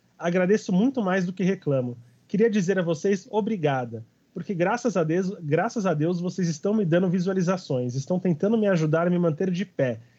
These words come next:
Não é fácil ser artista independente sem patrocínio, sem uma renda.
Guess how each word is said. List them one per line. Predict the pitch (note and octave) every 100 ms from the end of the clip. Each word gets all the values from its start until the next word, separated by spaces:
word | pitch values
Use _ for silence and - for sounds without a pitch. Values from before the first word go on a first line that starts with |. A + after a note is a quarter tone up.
| _ -
Não | G3 G3
é |
fácil | F#3 F#3+ G3+
ser | G#3+ G3
artista | F3+ D#3 - - F#3+
independente | F3 - D3+ E3 F#3
sem | - G3
patrocínio, | G#3+ G#3 G#3 - D#3 C3+
sem | C3 E3
uma | F#3 F#3
renda. | C3+ D3 C#3+ A#2+ A2